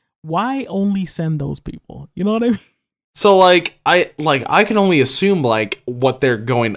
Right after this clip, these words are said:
Speaker 2: up against is, like, we have a company of Spartan twos, and the, these are the fucking Master Chiefs. They're all fucking badasses. They, they, they're fucking doing push-ups in their sleep. Uh, what are they going up against?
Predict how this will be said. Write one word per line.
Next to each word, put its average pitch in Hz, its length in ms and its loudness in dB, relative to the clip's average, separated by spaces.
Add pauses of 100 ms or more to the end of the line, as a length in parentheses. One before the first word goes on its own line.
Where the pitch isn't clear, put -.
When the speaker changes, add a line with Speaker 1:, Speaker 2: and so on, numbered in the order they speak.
Speaker 2:
up 156 260 0
against 113 500 -2
is, 113 140 -2
like, 104 280 -2 (400)
we 139 180 0
have 160 120 2
a 151 60 -2
company 120 800 -2 (340)
of 113 260 0
Spartan 147 500 0
twos, 120 760 -4 (400)
and 110 340 0
the, 113 160 2
these 131 220 0
are 135 60 0
the 127 100 -4
fucking 139 280 0
Master 131 320 0
Chiefs. 123 380 -2
They're 123 160 2
all 131 120 4
fucking 135 340 -2
badasses. 101 760 0
They, 123 220 2
they, 127 260 2
they're 127 200 0
fucking 143 300 0
doing 135 220 2
push-ups 147 420 2
in 135 100 -2
their 117 140 -2
sleep. 117 440 -4 (420)
Uh, 107 420 0 (360)
what 139 240 4
are 180 40 6
they 185 100 4
going 180 200 4
up 185 140 2
against? 190 400 0